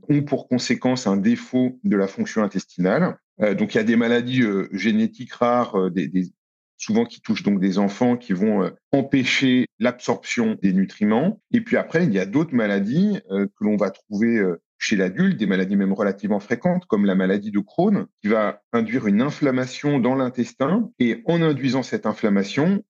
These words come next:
va finalement empêcher la fonction normale,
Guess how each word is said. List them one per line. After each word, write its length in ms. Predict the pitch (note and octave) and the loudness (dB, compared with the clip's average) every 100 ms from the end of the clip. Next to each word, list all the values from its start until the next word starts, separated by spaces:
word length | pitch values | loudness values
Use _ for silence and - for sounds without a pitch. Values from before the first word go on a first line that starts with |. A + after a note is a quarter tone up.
| - | -8
va 220 | G2 B2 | 0 0
finalement 640 | C3+ G#2 G2 F#2 C#3 E3 - | 0 -2 0 2 0 -2 -2
empêcher 500 | C3 - A2+ - E3+ | -2 0 -4 0 0
la 140 | G#2+ | 0
fonction 400 | - A#2+ - C#3 | -2 -4 -2 0
normale, 600 | A2 A2 A#2 D3+ D#3 F#2+ | 2 2 2 2 -2 -4